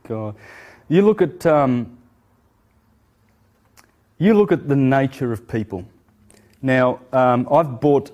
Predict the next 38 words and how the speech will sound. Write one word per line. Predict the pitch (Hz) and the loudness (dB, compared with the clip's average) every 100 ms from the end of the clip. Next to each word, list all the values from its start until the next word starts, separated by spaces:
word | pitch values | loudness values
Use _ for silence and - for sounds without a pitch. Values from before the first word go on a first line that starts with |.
| - | -6
one | 123 | -4
of | 120 | -2
the | 107 | 0
best | 110 139 135 | 0 -2 -2
astrological | 123 - 123 120 107 104 107 | -4 -4 0 0 -2 -6 -6
books | 98 110 - - - _ - | -4 -4 -6 -20 -20 _ -12
that | 107 107 | -10 -10
you | 104 | -12
can, | - 101 98 _ - | -8 -8 -10 _ -12
that | 101 - | -12 -10
you | 107 | -10
can | 104 | -10
find. | 95 117 104 98 92 _ _ _ _ | -4 -2 -2 -4 -10 _ _ _ _
Excuse | - - 123 | -16 -6 -6
me | 104 107 | -4 -8
for | 107 | -8
one | 107 98 | -10 -8
minute. | 104 104 - _ _ _ - _ 139 | -8 -8 -12 _ _ _ -20 _ -6
I've | |
showed | - 180 170 | 0 0 0
you | 123 | -2
this, | 107 127 - | -2 -4 -8
if | 123 104 | -10 -10
you've | 110 - | -12 -8
been | 127 127 | -4 -4
to | 123 | -4
one | 113 | -6
of | 110 | -4
my | 107 | -6
presentations | 107 113 107 113 110 113 98 | -6 -8 -6 -4 -4 -6 -12
or | |
seen | 95 120 107 | -10 -8 -8
my | 107 | -6
videos, | 104 107 107 104 | -6 -6 -4 -6
this | 101 104 | -8 -8
book | 113 107 | -8 -8
and | 110 95 | -10 -8
how | 110 110 | -6 -6